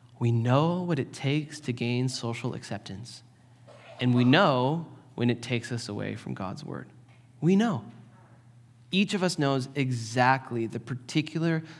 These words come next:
places of compromise that we are faced with every day.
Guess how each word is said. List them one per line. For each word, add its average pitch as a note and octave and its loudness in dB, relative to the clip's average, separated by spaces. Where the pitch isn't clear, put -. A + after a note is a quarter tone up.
places B2 0
of B2 -6
compromise B2 -2
that A2 -6
we B2+ 2
are D#3 2
faced E3+ -4
with A#2 -8
every B2+ -2
day. C3+ -4